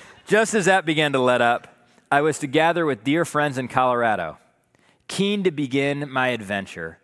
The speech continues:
covid struck closer to to-, closer to home, and I was finally infected. Lonely and lamely, I stayed home, quarantined in chaos,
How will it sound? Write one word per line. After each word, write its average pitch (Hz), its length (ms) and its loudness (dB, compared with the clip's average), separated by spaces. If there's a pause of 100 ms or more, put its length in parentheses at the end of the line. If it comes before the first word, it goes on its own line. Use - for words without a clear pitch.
(320)
covid 147 400 -2
struck - 380 -6
closer 135 380 -4
to 131 100 -6
to-, 101 400 -8 (260)
closer 135 300 -4
to 131 80 -4
home, 98 380 -8 (440)
and 113 120 -6
I 135 120 2
was 135 160 -4
finally 117 400 -2
infected. 80 540 -12 (1040)
Lonely 185 500 0
and 175 120 -2
lamely, 151 400 -2
I 127 180 0
stayed 131 340 -2
home, 92 400 -8 (500)
quarantined 156 760 -6
in 127 120 -8
chaos, 95 800 -8